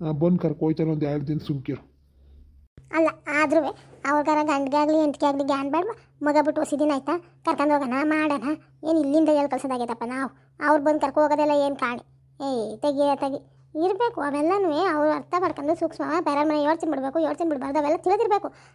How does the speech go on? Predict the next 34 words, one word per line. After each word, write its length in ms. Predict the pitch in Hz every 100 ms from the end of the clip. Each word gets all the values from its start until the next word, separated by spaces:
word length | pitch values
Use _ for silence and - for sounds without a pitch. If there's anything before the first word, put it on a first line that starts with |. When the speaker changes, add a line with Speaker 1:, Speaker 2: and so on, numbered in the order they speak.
| -
Speaker 2:
ಅವಯ್ 220 | 330 359
ಒಂದೇ 260 | 359 349 339
ಅದೇ 140 | 330 339
ಏನ್ 140 | 330 320
ನೋಡ್ಕೊತದೆ, 360 | 302 311 311 - _ -
ಏನೋ 140 | 320
ನಾನು 140 | 320 294
ಒಬ್ಳು 120 | 294
ಇರೋತಿ 200 | 302 320
ಪರವಾಗಿಲ್ಲ, 380 | 320 277 285 262
ಅಲ್ಲಿ 140 | 302
ಕರ್ಕೊ 180 | 294 294
ಹೋಗ್ತೀನಿ 240 | 294 302 294
ಬರ್ತೀನಿ, 300 | 262 254 - _ _ 262
ಜ್ಞಾನವೇ 520 | 311 330 359 381 392
ಇಲ್ಲ. 160 | 359 339 311 - _ -
ಇವೇನ್ 220 | 330 339
ಅಪ್ಪ 160 | 262 -
ಅಮ್ದಿರೋ 340 | 339 330 330 330 302
ಏನೋ, 220 | 294 320 302 294 285 294
ಇಲ್ಲ 120 | 302
ಹೊಸ್ದಾಗ್ 340 | 285 - 330
ಮದ್ವೆ 180 | 320 302
ಆಗಿರೋದ್ 240 | 311 302 302
ಕದೇನೋ, 280 | 294 294 294 - _ -
ಏನು 240 | 311 320
ಕಾಣದ್ 280 | 320 302 311
ಕಂಡಂಗ್ 280 | 302 302 302
ಆಗೈತೋ 200 | 294 311
ಏನೋ 200 | 330 285
ಅವ್ರ 100 | 277
ಅಪ್ಪಗೆ. 260 | 262 294 247 - _ _ _ _ _ _ -
ಹ್ಮ್, 420 | 370 349 330 330
ಹೌದೇ? 400 | 302 370 415 339